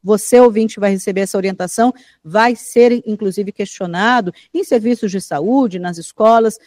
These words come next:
se houve a aplicação do calendário vacinal pra todos, pra todas as idades,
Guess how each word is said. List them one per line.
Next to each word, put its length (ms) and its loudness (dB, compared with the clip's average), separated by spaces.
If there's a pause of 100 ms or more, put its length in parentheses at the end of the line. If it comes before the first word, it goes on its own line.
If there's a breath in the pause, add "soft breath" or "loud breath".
(140 soft breath)
se 460 -2 (200)
houve 500 2
a 160 -2
aplicação 600 -6
do 100 -8
calendário 460 -4
vacinal 560 -6
pra 180 0
todos, 680 4
pra 160 -6
todas 300 -6
as 120 -6
idades, 500 -4